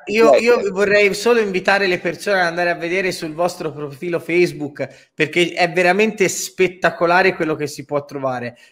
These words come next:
Speaker 1: Eh, io qui come copertina vedo che c'è un, ehm, un, una monta-, una, una bici molto, molto lunga con, eh, un servizio per hot dog e un ombrello.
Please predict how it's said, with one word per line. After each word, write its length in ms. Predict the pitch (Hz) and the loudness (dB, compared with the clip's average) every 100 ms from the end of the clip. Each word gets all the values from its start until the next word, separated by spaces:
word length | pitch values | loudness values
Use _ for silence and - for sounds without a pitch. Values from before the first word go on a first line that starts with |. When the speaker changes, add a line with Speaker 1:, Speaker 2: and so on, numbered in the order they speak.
| _ | _
Speaker 1:
Eh, 380 | 135 135 135 131 | 0 0 0 2
io 260 | 180 170 170 | 4 4 2
qui 160 | 185 | -2
come 340 | 180 180 170 - | 0 0 0 0
copertina 680 | 175 185 175 - 202 196 170 | 0 2 2 0 0 2 2
vedo 220 | 170 160 | 2 0
che 140 | 165 151 | 0 -4
c'è 360 | - 165 156 - - _ | 4 6 4 0 -12 _
un, 260 | 165 160 160 | -10 -8 -2
ehm, 760 | 147 147 143 135 135 131 120 - 135 | 0 2 2 0 -2 -6 -12 -16 -20
un, 480 | 131 131 - 143 - | -20 -20 -18 -18 -16
una 340 | 143 143 143 - | -6 -2 -2 0
monta-, 500 | 160 180 175 165 160 | 0 2 4 2 0
una, 300 | 160 156 160 - | 0 0 0 -2
una 240 | 170 165 160 156 | 2 2 2 0
bici 580 | 202 202 - 202 240 233 | 2 2 4 4 4 2
molto, 340 | 175 202 202 185 | 4 4 6 4
molto 340 | 185 180 190 | 4 4 6
lunga 560 | 185 180 180 185 208 208 - - _ | 6 6 4 4 4 0 -10 -20 _
con, 360 | _ 185 185 185 | _ 2 2 2
eh, 460 | 175 165 156 151 147 | 4 4 4 4 2
un 140 | 151 143 | 0 0
servizio 520 | 165 170 208 - 180 | 0 0 -2 -2 0
per 140 | 175 175 | 4 4
hot 160 | 175 | 4
dog 460 | 202 226 226 226 220 | 6 6 6 4 6
e 140 | 196 | 6
un 140 | 208 202 | 6 4
ombrello. 800 | 190 180 170 135 131 127 120 | 4 4 4 4 0 -4 -4